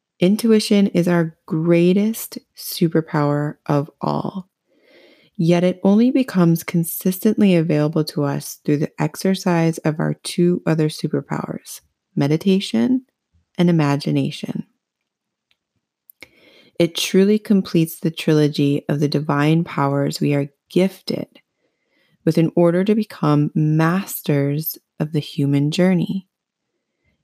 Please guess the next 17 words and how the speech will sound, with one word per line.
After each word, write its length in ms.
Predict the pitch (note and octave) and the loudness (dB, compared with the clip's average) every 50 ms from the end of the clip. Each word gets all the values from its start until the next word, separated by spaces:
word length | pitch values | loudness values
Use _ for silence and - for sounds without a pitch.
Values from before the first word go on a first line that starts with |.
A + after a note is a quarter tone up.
| _ - | _ 0
Intuition 640 | - E3+ F3 F3+ - - F#3 F3 E3+ E3+ - F3 E3+ | 0 2 2 2 0 2 2 2 2 2 2 2 2
shows 340 | E3 - - E3 D#3+ D#3 D#3 | 2 2 2 2 2 2 2
us 160 | E3 D#3 D#3+ | 0 -2 -2
how 380 | - - - - E3 E3+ F3 F3+ | -4 -10 -6 -2 0 0 0 0
to 160 | F3+ - F#3+ | -2 -2 0
make 260 | F3+ E3+ E3 E3 - | 2 2 2 0 -2
possible 840 | - - - - D3+ D#3 D#3 - - - D#3 D#3+ C#3+ C#3 D3+ - _ _ _ _ _ _ - | -10 -16 -10 -6 -6 -6 -6 -6 -8 -6 -4 -2 -2 -2 -2 -6 _ _ _ _ _ _ -6
all 440 | - F3 F3 F#3 G3 G#3 A3 A3+ A#3 | -2 0 0 2 2 2 2 2 2
that 180 | A#3+ A#3 A#3 B3 | 2 2 2 4
we 140 | A3+ A3 | 4 4
imagine 760 | A3 G#3 F#3 E3 D#3 D#3 D#3 D3 D#3+ - - - - - - G3 _ _ _ _ _ _ _ _ _ _ | 4 4 2 2 0 0 -2 -4 -4 -6 -10 -10 -12 -14 -16 -18 _ _ _ _ _ _ _ _ _ _
and 220 | - D3+ C#3+ D3+ - _ _ _ _ - | -2 0 0 0 -4 _ _ _ _ -2
all 480 | D#3+ D#3+ F3 F3+ F#3 F#3+ G3 G3+ G3+ | 0 2 4 4 4 4 4 2 2
that 160 | G3 G3+ G3 | 2 2 2
we 100 | F#3+ F#3+ | 2 2
connect 580 | F#3 F#3 - - F3 E3 D#3 D3 D3+ - - - | 0 0 0 0 2 2 2 2 -2 -6 -10 -6
within 560 | - C#3+ C#3+ - D3 C#3+ D3+ D3+ - F3+ E3+ | -6 -6 -4 -4 -4 -2 -2 -2 -2 -4 -6